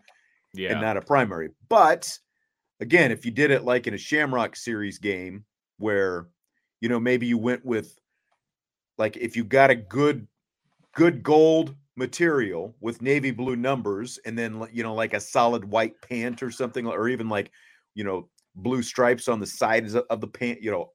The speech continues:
Speaker 2: white
Speaker 1: Yeah.
Speaker 2: pants or something like that, that could look pretty good. Be something to,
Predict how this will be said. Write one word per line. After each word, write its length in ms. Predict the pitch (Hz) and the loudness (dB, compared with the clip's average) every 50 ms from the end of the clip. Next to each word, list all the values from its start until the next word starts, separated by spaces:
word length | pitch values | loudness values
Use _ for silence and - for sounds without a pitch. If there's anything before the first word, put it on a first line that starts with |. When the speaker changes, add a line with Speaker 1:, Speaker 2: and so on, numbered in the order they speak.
| - _ | -20 _
Speaker 2:
white 240 | - 117 120 117 - | -4 -4 -4 -4 -4
Speaker 1:
Yeah. 80 | 95 92 - 113 117 | -6 -4 -2 0 -2
Speaker 2:
pants 160 | 117 117 - | -2 -4 -8
or 60 | 135 117 | -12 -10
something 440 | - - 127 120 117 127 120 120 117 _ _ _ _ - | -8 -6 -8 -6 -6 -6 -8 -8 -10 _ _ _ _ -10
like 140 | 117 113 _ - | -10 -10 _ -4
that, 260 | 117 117 113 - _ _ _ _ _ _ | -2 -2 -2 -4 _ _ _ _ _ _
that 140 | - 113 107 - | -4 -4 -4 -2
could 120 | 107 98 | -6 -8
look 200 | 98 95 87 _ | -8 -10 -10 _
pretty 180 | - 101 90 80 | -12 -12 -12 -10
good. 260 | 82 90 76 69 - _ _ _ _ - | -10 -10 -10 -10 -14 _ _ _ _ -2
Be 100 | 180 202 | 0 2
something 320 | - 220 208 175 - 190 | 2 2 2 4 2 2
to, 140 | 156 151 - | 2 2 -2